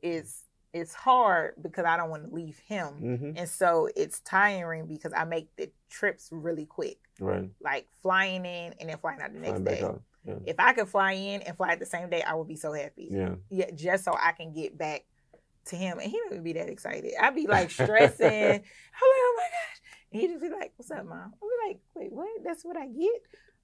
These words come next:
Speaker 1: But
Speaker 2: Yeah.
Speaker 1: how do I do it? Systems, I, I try to automate as many things as I possibly can.
Speaker 2: I like where this is going.
Speaker 1: I,
Speaker 2: Keep
Speaker 1: I
Speaker 2: going.
Speaker 1: mean, I've learned, I've realized when I automate stuff, it takes the stress off of me.
Speaker 2: Mm-hmm.
Speaker 1: My to-do list is forever. And so now what I'm starting to do,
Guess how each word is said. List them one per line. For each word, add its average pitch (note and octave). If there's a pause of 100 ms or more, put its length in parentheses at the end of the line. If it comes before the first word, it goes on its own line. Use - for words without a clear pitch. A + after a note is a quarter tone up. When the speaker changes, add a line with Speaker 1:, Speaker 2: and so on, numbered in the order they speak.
(120)
Speaker 1:
But G3
Speaker 2:
Yeah. F#2+ (100)
Speaker 1:
how A3
do A3+
I G3+
do G#3
it? G#3 (180)
Systems, G#3+
I, F#3
I F3
try F#3+
to G3 (100)
automate F3+ (100)
as E3+
many F#3
things F3+
as E3+
I D#3+
possibly D#3
can. D3+
Speaker 2:
I F#2
like G2
where G2+
this F#2+
is G2
going. F#2+ (200)
Speaker 1:
I, E3+
Speaker 2:
Keep -
Speaker 1:
I -
Speaker 2:
going. F#3+
Speaker 1:
mean, F3
I've F3
learned, G3
I've E3+
realized F3 (540)
when F3
I F3 (100)
automate G3+
stuff, G3
it F3+
takes F#3
the F3
stress F3+
off E3
of F3
me. E3
Speaker 2:
Mm-hmm. A#2+
Speaker 1:
My F3
to-do F#3
list F#3
is E3+
forever. F3
And D#3
so D#3+
now F3
what F#3
I'm E3
starting D#3
to D#3
do, D3+